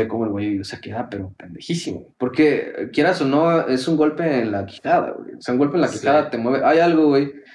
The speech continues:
Speaker 1: que se da, te dan un golpe así mamaloncísimo en el cachete, o en la frente, o en el ojo, y te duele, pero estás parado. Pero te dan algo bien conectado en la, en la quijada,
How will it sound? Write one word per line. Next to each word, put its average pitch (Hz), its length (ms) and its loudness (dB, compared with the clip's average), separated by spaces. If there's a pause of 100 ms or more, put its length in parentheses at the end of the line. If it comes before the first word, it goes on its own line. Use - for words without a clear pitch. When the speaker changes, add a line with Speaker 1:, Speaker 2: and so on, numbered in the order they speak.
(160)
Speaker 1:
que 127 100 2
se 135 120 2
da, 147 320 2
te 139 80 2
dan 151 100 2
un 175 60 2
golpe 185 180 2
así 175 140 -2
mamaloncísimo 151 580 2
en 127 80 2
el 120 40 -6
cachete, - 520 -4 (220)
o 131 120 2
en 117 80 2
la 110 100 0
frente, 135 560 -2
o 127 120 -4
en 117 80 -2
el 117 100 2
ojo, 127 300 0
y 107 60 -6
te 120 120 2
duele, 156 440 2 (340)
pero 120 160 0
estás 120 240 -4
parado. 117 520 0 (380)
Pero 127 320 2
te 131 120 2
dan 139 260 2
algo 160 680 2
bien 135 280 2
conectado 151 540 2
en 139 100 0
la, 107 340 0
en 113 140 -4
la 110 120 -2
quijada, 147 600 0